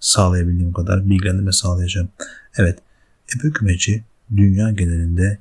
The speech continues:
yemeklerde ve tıbbi amaçlar için kullanılan bir bitkidir. Bu yazıda ebegümeci bitkisinin faydaları ve özellikleri hakkında bilgi vereceğiz.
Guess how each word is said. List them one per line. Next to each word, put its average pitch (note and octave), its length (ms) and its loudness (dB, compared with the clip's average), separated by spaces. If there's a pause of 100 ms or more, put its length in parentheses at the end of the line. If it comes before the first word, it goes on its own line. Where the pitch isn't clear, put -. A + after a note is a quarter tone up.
yemeklerde G#2 840 0
ve G#2+ 180 0
tıbbi A#2 340 -2
amaçlar G2 400 0
için F2+ 280 -2
kullanılan F#2+ 640 0
bir F2 180 2
bitkidir. - 500 -6 (420)
Bu G#2+ 260 4
yazıda F#2+ 520 -2 (280)
ebegümeci G2+ 640 2
bitkisinin F#2+ 540 -2
faydaları A2+ 640 0
ve C3 40 -2
özellikleri A2+ 520 0
hakkında G2 400 0
bilgi F#2+ 280 2
vereceğiz. - 540 -4